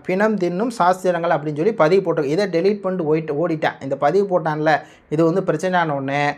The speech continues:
டெலீட் பண்ணிட்டு போயிட்டான். இதுக்கு நம்ம அண்ணன் சாட்டை துரைமுருகன் செருப்பை கழட்டி பதில் கொடுத்துருக்காரு. அதுக்கு ஃபஸ்ட்டே பாருங்க, "ஆதவ் என்னும் விஷக்கிருமி" அப்படின்னு போட்டு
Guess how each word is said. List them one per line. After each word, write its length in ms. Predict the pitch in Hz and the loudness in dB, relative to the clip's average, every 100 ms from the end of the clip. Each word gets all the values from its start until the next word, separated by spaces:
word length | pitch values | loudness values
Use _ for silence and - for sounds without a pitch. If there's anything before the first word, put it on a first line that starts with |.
| - _ - | -8 _ 2
டெலீட் 240 | 165 175 | 4 4
பண்ணிட்டு 240 | 165 160 151 | 2 6 6
போயிட்டான். 260 | 143 - | 6 2
இதுக்கு 220 | 147 165 156 | 0 2 2
நம்ம 160 | 151 | 2
அண்ணன் 340 | 151 185 147 165 | 2 2 2 2
சாட்டை 340 | 180 170 202 190 | 2 0 2 0
துரைமுருகன் 560 | 160 156 156 151 185 185 | 2 0 2 0 0 0
செருப்பை 300 | 185 233 220 | -2 2 2
கழட்டி 280 | 202 190 202 | 4 2 2
பதில் 280 | 180 165 165 | 2 0 0
கொடுத்துருக்காரு. 480 | 156 147 147 - 143 | -2 0 2 4 4
அதுக்கு 220 | 143 135 | 4 4
ஃபஸ்ட்டே 360 | 151 156 - 202 | 0 0 0 2
பாருங்க, 320 | 165 160 151 135 160 | 4 4 4 6 6
"ஆதவ் 260 | 190 208 175 | 8 6 4
என்னும் 300 | 160 196 190 | 0 0 0
விஷக்கிருமி" 560 | 156 185 185 165 165 143 | 0 0 0 0 2 2
அப்படின்னு 240 | 147 143 | 0 -2
போட்டு 500 | 139 131 151 175 185 | -4 0 4 4 4